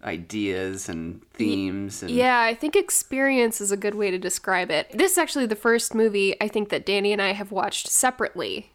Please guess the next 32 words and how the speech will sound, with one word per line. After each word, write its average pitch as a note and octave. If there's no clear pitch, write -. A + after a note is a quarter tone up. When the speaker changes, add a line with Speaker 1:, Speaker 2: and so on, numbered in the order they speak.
Speaker 2:
just -
because G#3
we G#3
didn't G3
have G3+
time G3+
to G3
watch F#3
it F#3+
together G#3+
through A#3
the G#3
week. G#3+
And G#3
my A#3
summary A3
through A#3
text -
was, G3+
"This B3
movie A#3
makes G3+
some G3
really G3+
good G3+
decisions D4+
and A3+
some A3
really G#3+
bad, G3+
if G#3
not G3+